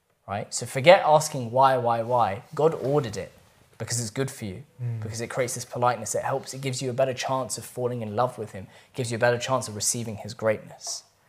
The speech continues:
Speaker 1: We stand before our Lord ready to obey the laws out of respect and politeness. Perhaps, and this is my kind of thinking, it creates a level of discipline and acknowledgement of the significant being that we're then stood in front of.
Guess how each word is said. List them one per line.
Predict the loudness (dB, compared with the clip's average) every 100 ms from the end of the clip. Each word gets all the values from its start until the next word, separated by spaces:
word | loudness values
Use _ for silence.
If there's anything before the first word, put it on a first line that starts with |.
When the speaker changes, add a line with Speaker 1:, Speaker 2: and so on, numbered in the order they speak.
| _ _ _ _
Speaker 1:
We | 0
stand | 4 10 10 10
before | 4 10
our | 12
Lord | 12 6
ready | 2 8 8 8
to | 0 2
obey | 6 6
the | 4
laws | 0 2
out | 2
of | 0
respect | 0 2 6 4 4 -4
and | -4
politeness. | -2 2 2 0 -6 -16 -14 -14 -6
Perhaps, | 0 8 10 10 6 -6
and | -6
this | -6
is | -6 -6
my | 0 0 0
kind | -4 -8
of | -6
thinking, | -10 -10 -10 -12 -12 -20 -20 _ -8
it | -6
creates | -4 0 2 2 0
a |
level | 0 0
of | -4 -2
discipline | 2 2 2 0 -2
and | -6
acknowledgement | -6 -4 0 0 -2 -6 -10
of | -10
the | -4
significant | -2 -2 -4 -8 -8 -12 -10 -12 -10
being | -6 -4 -4 -8 -10
that | -10
we're | -8 -6
then | -6 -8 -12 _ _ _ _
stood | -8 -4 -4
in | -4 -6
front | -6 -6 -8
of. | -12 -18 -20